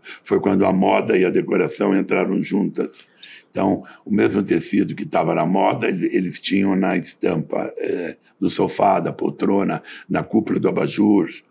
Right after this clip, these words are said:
Então, tu-, nas almofadas. A loja deles era um, era uma maravilha. Eu,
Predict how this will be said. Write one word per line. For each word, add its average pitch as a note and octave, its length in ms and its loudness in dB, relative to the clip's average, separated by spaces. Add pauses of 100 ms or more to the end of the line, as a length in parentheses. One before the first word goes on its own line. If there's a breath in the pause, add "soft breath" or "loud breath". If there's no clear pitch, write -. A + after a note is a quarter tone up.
(480 loud breath)
Então, A2 320 0
tu-, - 340 -2
nas F2+ 220 0
almofadas. G2+ 840 0
A - 200 0
loja C#3 340 0
deles D3 380 4
era E3+ 220 0
um, E3 460 2 (1200 soft breath)
era - 120 -20
uma C3 120 -2
maravilha. E2 760 -2 (160)
Eu, - 140 -4